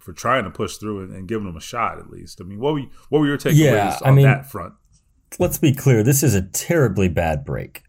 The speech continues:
Speaker 2: for
Speaker 1: Yeah.
Speaker 2: any team. Like, y-, no one can do what, what Rodrigo does on any team, right? The kicker is very unique, and, you know, they,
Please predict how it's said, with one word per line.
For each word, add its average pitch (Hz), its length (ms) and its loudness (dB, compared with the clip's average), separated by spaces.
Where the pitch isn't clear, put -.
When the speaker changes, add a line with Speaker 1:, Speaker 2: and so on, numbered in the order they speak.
Speaker 2:
for - 240 -6
Speaker 1:
Yeah. - 80 0
Speaker 2:
any 147 240 4
team. - 400 -4
Like, 113 380 0
y-, 123 260 -8
no 135 180 6
one 147 180 2
can 127 100 2
do 113 160 2
what, 98 300 0
what 98 160 -2
Rodrigo 90 420 0
does 82 260 -4
on 90 120 0
any 107 220 0
team, 82 280 -6
right? 82 240 -8
The - 60 -10
kicker 107 280 -4
is 87 140 -6
very 98 220 -2
unique, 95 400 -2
and, 95 180 -2
you 123 60 2
know, 101 80 2
they, 92 140 0